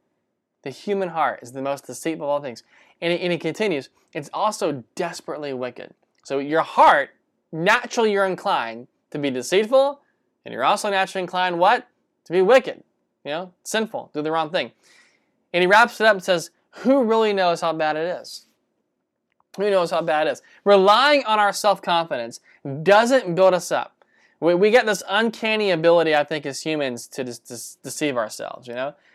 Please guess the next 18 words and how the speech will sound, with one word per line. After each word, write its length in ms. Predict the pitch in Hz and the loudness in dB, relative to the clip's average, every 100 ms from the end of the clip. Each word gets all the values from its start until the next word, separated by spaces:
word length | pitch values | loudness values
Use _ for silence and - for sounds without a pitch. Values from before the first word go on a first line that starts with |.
| _ | _
Did 140 | 185 202 | 0 6
you 60 | |
know 100 | 311 | 8
that 60 | 285 | 8
if 100 | 220 | 4
you 60 | |
tell 180 | 175 220 | 0 0
yourself 380 | 214 190 214 196 | 0 2 2 2
a 100 | 147 | 0
lie 460 | 139 143 147 160 156 | 0 2 2 2 4
over 260 | 156 160 160 | 4 4 2
and 80 | |
over 200 | 151 147 | 0 0
and 80 | 135 | 2
over 240 | 135 143 147 | 2 2 0
again, 260 | 143 151 | 0 -2
consistently 800 | 147 147 139 - 214 - 202 196 | -4 -8 -6 -2 -2 -2 -6 -4
enough, 340 | 165 156 175 | 0 2 2